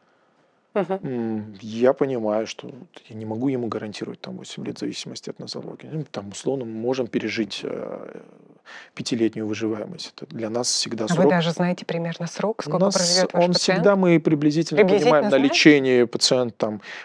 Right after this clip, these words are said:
Speaker 2: Мы знаем статистику. Мы не знаем, как проживёт именно этот пациент.
Speaker 1: Вы
Speaker 2: Мы знаем
Speaker 1: страшные люди. <laughs>
Speaker 2: статистику.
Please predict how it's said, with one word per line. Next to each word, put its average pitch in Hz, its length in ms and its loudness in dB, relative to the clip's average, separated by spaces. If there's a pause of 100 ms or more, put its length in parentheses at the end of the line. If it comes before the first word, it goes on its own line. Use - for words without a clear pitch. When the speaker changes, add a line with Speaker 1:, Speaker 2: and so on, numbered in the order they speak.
Speaker 2:
Мы 170 140 6
знаем 170 260 4
статистику. - 640 -2 (760)
Мы 143 120 4
не 147 160 8
знаем, 147 260 4
как 131 120 -2
проживёт 135 380 4
именно 123 220 -2
этот 107 180 -8
пациент. - 500 -14 (140)
Speaker 1:
Вы 160 80 -20 (260)
Speaker 2:
Мы 202 80 4
знаем 190 280 4
Speaker 1:
страшные - 80 -
люди. 160 180 6
<laughs> 180 60 2
Speaker 2:
статистику. - 320 -4